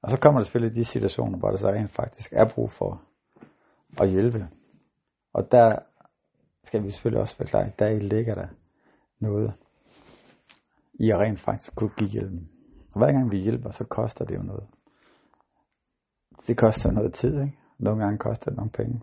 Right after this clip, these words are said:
Nogle gange koster det noget. Men i hjælpsomheden, der viser vi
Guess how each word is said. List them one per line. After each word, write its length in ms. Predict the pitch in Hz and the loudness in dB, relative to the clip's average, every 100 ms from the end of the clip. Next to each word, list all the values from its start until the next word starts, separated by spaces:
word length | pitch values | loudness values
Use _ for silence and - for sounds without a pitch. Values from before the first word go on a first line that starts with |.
| - | -6
Nogle 240 | 113 123 | -4 -2
gange 180 | 120 113 | -2 -2
koster 380 | - 117 - - | -2 -2 -4 -8
det 100 | - | -8
noget. 280 | 50 - - _ - - - _ _ _ _ - | -6 -10 -16 _ -20 -20 -20 _ _ _ _ -4
Men 180 | 104 107 | 0 2
i 40 | |
hjælpsomheden, 580 | 117 139 - 117 107 104 | 4 2 -2 -6 -4 -2
der 100 | 110 | 0
viser 380 | 117 120 - 110 | 0 -2 -4 -8
vi 100 | 101 | -10